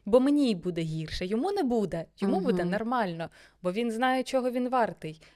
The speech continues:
Speaker 1: А я не знаю, чого я варта, так що хай він там собі, коротше, що-то десь там цей во.
Speaker 2: До речі, я нещодавно бачила охуїтельну теорію, як, ем, виграти голодні ігри. Тож, е, слухай, коротше, одна дівчинка в Тіктоці каже:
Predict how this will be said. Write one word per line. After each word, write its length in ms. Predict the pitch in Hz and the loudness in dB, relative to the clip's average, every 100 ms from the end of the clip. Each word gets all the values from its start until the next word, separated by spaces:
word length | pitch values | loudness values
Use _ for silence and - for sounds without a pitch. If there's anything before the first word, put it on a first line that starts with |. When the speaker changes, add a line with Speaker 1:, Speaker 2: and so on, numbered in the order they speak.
| - | -2
Speaker 1:
А 80 | 202 | 2
я 180 | 311 | 4
не 160 | 381 370 | 4 2
знаю, 320 | 349 339 226 | 4 4 4
чого 260 | 208 190 185 | 2 0 2
я 140 | 180 | 2
варта, 340 | 175 180 175 185 | 2 0 0 -2
так 200 | 214 - | -2 2
що 140 | 262 | 2
хай 300 | - 349 381 | 8 8 6
він 240 | 294 311 269 | 0 -2 -2
там 200 | 247 240 | -2 -2
собі, 260 | - 214 220 | -6 -8 -8
коротше, 380 | 214 196 196 | -6 -6 -6
що-то 280 | 214 226 220 | -6 -6 -6
десь 280 | 190 202 202 | -4 -6 -6
там 200 | 202 190 | -8 -8
цей 220 | - 190 | -4 -4
во. 260 | 170 160 160 - - | -2 -4 -4 -10 -6
Speaker 2:
До 120 | 196 | 0
речі, 260 | 220 - 208 | 2 4 2
я 60 | |
нещодавно 440 | 214 - 220 247 226 | 2 2 4 4 4
бачила 340 | 214 - 196 | 2 4 4
охуїтельну 500 | 190 196 208 202 185 | 4 0 0 2 0
теорію, 480 | - 180 180 240 185 | 2 2 4 4 4
як, 380 | 165 180 190 - | 4 4 2 0
ем, 580 | - 175 170 160 160 - | 0 2 2 0 -2 -4
виграти 480 | 160 165 180 175 170 | -6 -4 -2 -2 -2
голодні 540 | 160 170 165 170 175 | 0 0 2 0 0
ігри. 260 | 165 156 - | 0 -4 -8
Тож, 340 | 156 151 - | -8 -8 -10
е, 460 | - - 156 - 156 | -10 -12 -10 -8 -8
слухай, 460 | - 196 - 165 160 | -4 -4 -2 -4 -2
коротше, 420 | 190 180 175 175 170 | 0 0 0 -6 -6
одна 220 | 180 190 | 0 2
дівчинка 400 | 185 208 202 180 | 2 0 -2 -2
в 20 | |
Тіктоці 380 | - 180 180 170 | -4 -4 -4 -4
каже: 340 | - 170 160 | -2 -2 -2